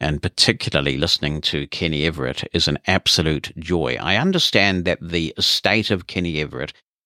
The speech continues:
is working on a podcast. I haven't heard much about that in recent months, but I hope that is still coming to fruition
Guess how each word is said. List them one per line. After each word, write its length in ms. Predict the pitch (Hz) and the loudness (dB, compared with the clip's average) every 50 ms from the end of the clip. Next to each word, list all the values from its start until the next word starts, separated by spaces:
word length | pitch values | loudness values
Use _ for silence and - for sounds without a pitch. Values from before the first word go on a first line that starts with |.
| _ _ | _ _
is 180 | 95 92 - 82 | 0 0 4 6
working 460 | 98 113 131 175 - - 156 127 101 | 6 6 6 6 6 4 2 4 4
on 140 | 98 101 101 | 2 2 0
a 40 | |
podcast. 840 | 90 - - - 101 98 - - - - 76 65 60 58 - - - - - _ _ _ _ | -2 -4 -2 -2 -2 -2 -2 -4 -6 -6 -4 -4 -4 -4 -2 -2 -4 -6 -10 _ _ _ _
I 60 | - | 0
haven't 180 | 95 117 135 139 | 2 2 4 2
heard 280 | 117 113 139 139 135 131 | 4 4 4 4 4 2
much 180 | 120 98 - | 0 0 0
about 360 | 107 90 107 98 95 98 - | 0 2 2 2 2 0 0
that 220 | - 90 80 78 - | 0 2 2 2 0
in 180 | - 87 87 85 | 0 0 0 2
recent 340 | 87 90 - - 87 - - | 2 2 2 2 0 0 0
months, 400 | 82 87 82 64 65 - - - - - - - _ | 0 0 0 0 -2 -6 -8 -8 -10 -18 -20 -4 _
but 120 | - 82 | 2 4
I 80 | 82 80 | 4 4
hope 160 | 90 113 113 | 2 0 2
that 160 | 107 98 90 | 4 2 2
is 100 | 92 87 | 4 2
still 240 | - - - 110 95 | 0 2 2 0 0
coming 340 | - - 95 95 92 90 90 - | 2 0 0 2 2 0 0 -2
to 260 | - - 87 82 78 | 0 0 0 0 -2
fruition 560 | - - 80 85 104 - - 131 123 123 | -2 -2 0 2 2 4 4 4 4 4